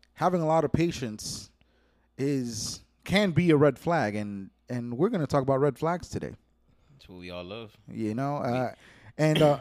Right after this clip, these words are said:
Speaker 1: it's funny. Oscar actually decided to, "Hey, bro, what if we talk about this?" And I liked his reasoning behind it. Can you talk a little bit more about that?
Speaker 2: So the reason why I chose to speak about red flags today, um, is because I felt like I, we should be,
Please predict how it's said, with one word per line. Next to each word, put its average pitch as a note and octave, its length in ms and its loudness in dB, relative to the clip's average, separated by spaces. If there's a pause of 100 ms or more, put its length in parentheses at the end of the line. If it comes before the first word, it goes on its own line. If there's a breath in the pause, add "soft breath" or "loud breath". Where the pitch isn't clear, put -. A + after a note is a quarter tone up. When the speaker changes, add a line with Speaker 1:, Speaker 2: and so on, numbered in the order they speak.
Speaker 1:
it's D#3+ 180 0
funny. F3 200 6
Oscar E3+ 380 6
actually D3+ 480 0 (280)
decided C3+ 520 0
to, B2+ 200 -4
"Hey, C#3 200 2
bro, B2+ 220 2
what A#2+ 180 2
if C3+ 80 0
we B2+ 60 -4
talk A#2+ 220 0
about G2+ 240 -2
this?" D2+ 300 -8
And G#2+ 220 -6
I G#2+ 60 -2
liked G#2+ 240 -4
his G2 140 -8
reasoning F#2+ 300 -6
behind F2 280 -6
it. - 40 -8
Can A2+ 120 -4
you G#2+ 60 0
talk A#2+ 260 0
a B2 40 -6
little A#2+ 200 -2
bit G#2 60 -12
more G#2 120 -10
about F2 280 -8
that? - 180 -16 (380)
Speaker 2:
So G#2 140 -10
the G2+ 100 -6
reason B2+ 340 -6
why F#2 540 -2
I F#2 140 -8
chose G2 440 -10
to F2+ 240 -12
speak - 340 -14
about F#2 220 -6
red F2+ 140 -6
flags F2+ 360 -8
today, F2+ 460 -10 (180)
um, E2+ 360 -10 (540)
is C#3+ 100 -6
because D3+ 280 -2
I B2+ 80 2
felt B2+ 180 -2
like A2 200 0
I, G#2 220 0 (100)
we A2+ 160 -8
should A#2 460 -6
be, G#2 320 -6